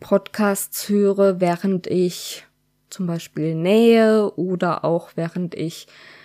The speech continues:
Auto fahre oder putze oder koche oder, oder. Also ich mache immer irgendwas nebenher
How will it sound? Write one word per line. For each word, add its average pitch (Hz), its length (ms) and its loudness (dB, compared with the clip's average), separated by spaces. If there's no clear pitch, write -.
Auto 226 340 4
fahre 185 800 0
oder 160 420 0
putze 226 480 0
oder 151 240 0
koche 196 460 2
oder, 160 300 -4
oder. 170 260 0
Also - 180 -4
ich - 140 -6
mache 185 240 -2
immer 180 320 -2
irgendwas 175 600 -2
nebenher 180 800 0